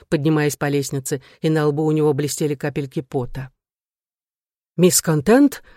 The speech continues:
«Да». «Мисс Кэтрин Контент?» «Совершенно верно». Он явно испытал большое облегчение.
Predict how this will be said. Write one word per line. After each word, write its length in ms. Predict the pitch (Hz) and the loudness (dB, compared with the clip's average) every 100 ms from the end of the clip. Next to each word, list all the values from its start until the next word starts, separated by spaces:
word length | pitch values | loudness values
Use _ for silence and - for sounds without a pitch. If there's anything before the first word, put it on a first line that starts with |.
| _ _ _ _ _ _ | _ _ _ _ _ _
«Да». 360 | 180 165 135 175 _ _ _ _ _ _ _ | -2 -2 -2 -6 _ _ _ _ _ _ _
«Мисс 420 | 196 202 - - - | 6 6 6 -2 2
Кэтрин 520 | 269 320 226 165 135 - | 4 4 4 0 0 -8
Контент?» 600 | - 175 139 135 127 - _ _ _ _ _ _ _ | -2 -2 0 -4 -6 -10 _ _ _ _ _ _ _
«Совершенно 640 | - 185 190 - 269 302 | -4 -2 0 2 2 2
верно». 420 | 247 170 160 196 - _ _ _ _ _ _ _ _ _ _ _ _ | 2 2 0 -4 -8 _ _ _ _ _ _ _ _ _ _ _ _
Он 200 | 226 262 | 8 8
явно 340 | 226 240 214 220 | 8 6 6 4
испытал 420 | - 208 233 277 | 4 0 2 2
большое 360 | 180 165 226 214 | 2 0 0 0
облегчение. 640 | 190 - - 135 131 | 0 -2 -4 -4 -6